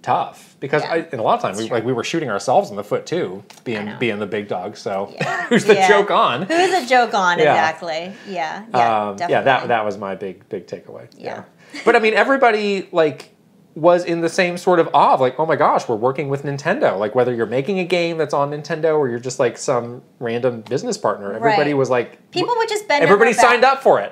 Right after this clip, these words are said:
Speaker 2: Everybody would bend over backwards
Speaker 1: Yes, please.
Speaker 2: to do whatever
Speaker 1: Yeah.
Speaker 2: you asked them to do. And sometimes I felt bad making the ridiculous
Speaker 1: Yeah.
Speaker 2: request,
Speaker 1: Yeah.
Speaker 2: but I was only the messenger. And I, I tried to, like,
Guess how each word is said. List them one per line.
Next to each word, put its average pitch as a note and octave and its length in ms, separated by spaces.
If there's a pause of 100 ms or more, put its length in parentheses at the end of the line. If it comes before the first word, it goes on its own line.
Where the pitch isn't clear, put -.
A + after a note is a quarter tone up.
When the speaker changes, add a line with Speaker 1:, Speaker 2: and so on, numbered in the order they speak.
(160)
Speaker 2:
Everybody D#4+ 340
would E4+ 140
bend B3 180
over A#3+ 200
backwards F#3+ 340
Speaker 1:
Yes, G3 240
please. G3+ 380
Speaker 2:
to A3 60
do A#3+ 160
whatever A3+ 600
Speaker 1:
Yeah. A3+ 340
Speaker 2:
you G#3+ 200
asked F#3+ 380
them F#3+ 120
to G3+ 100
do. G3+ 120
And F#3+ 100
sometimes C4+ 340
I G#3 120
felt F#3+ 240
bad F#3 280
making G3 360
the F3+ 80
ridiculous E3+ 600
Speaker 1:
Yeah. B3+ 260
Speaker 2:
request, F#3+ 440
Speaker 1:
Yeah. D#3 120
Speaker 2:
but A#3 200
I B3 80
was F4 160
only D4+ 220
the A3+ 100
messenger. E3+ 720 (280)
And A3 120
I, G3+ 260
I G#3 60
tried A#3 220
to, A#3 100
like, E3 380